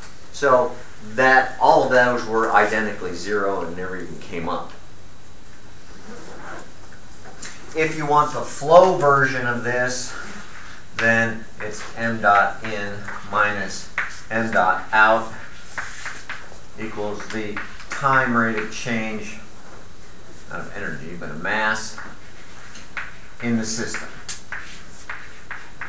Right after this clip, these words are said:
And so that's our, our flow rate version of the, uh, conservation of mass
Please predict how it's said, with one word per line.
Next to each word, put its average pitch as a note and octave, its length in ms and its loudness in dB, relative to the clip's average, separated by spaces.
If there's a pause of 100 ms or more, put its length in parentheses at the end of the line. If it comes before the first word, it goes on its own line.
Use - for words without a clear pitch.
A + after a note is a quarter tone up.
(3000)
And G2 100 -4
so A2 140 2
that's A#2+ 280 6
our, A2 260 4 (260)
our G#2+ 200 6
flow E3 880 10 (640)
rate B2 360 6
version A2 1160 0 (380)
of F#2 480 0
the, F#2 300 -6
uh, E2+ 200 -2
conservation F#2+ 760 -4
of E2 180 -6
mass E2+ 580 -2